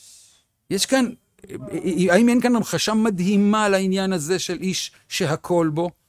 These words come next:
הוא לא מזרון, הוא לא עושה איזה מין משהו כזה, "יאללה, בוא ניקח קצת עגבניות, קצת מלפפונים, נחבר אותם, יהיה סלט." ממש לא. זה הרבה פעמים קורה למי שלא לומד את דברי הרב מספיק בעומק, חושב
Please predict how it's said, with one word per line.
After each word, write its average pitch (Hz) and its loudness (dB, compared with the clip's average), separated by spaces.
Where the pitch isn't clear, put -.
הוא 202 0
לא 285 4
מזרון, 196 2
הוא 190 0
לא 254 4
עושה 294 -2
איזה 233 -2
מין 214 2
משהו 208 -2
כזה, 202 0
"יאללה, 240 2
בוא 262 4
ניקח 262 2
קצת - -4
עגבניות, 180 0
קצת 190 -6
מלפפונים, 185 -2
נחבר 160 0
אותם, 190 2
יהיה 165 -2
סלט." 135 -4
ממש 127 -2
לא. 117 -6
זה 165 0
הרבה 170 4
פעמים 165 2
קורה 170 0
למי 151 0
שלא 165 0
לומד 214 4
את 143 0
דברי 131 -2
הרב 135 2
מספיק 123 -6
בעומק, 170 0
חושב 156 -2